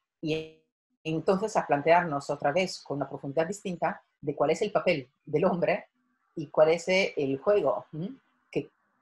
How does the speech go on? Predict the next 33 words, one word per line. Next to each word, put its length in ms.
compensa 840
y 120
que, 440
eh, 120
que 120
nos 300
puede 160
también 300
llenar, 440
¿no? 140
Desde 200
un 80
punto 200
de 80
vista 160
intelectual, 720
ético, 360
social, 540
político 600
e, 260
e 240
incluso 360
económico, 640
¿no? 180
Porque 340
eso 200
también 320
va 60
a 60
ser 160
una 160
tesis, 340
eh, 160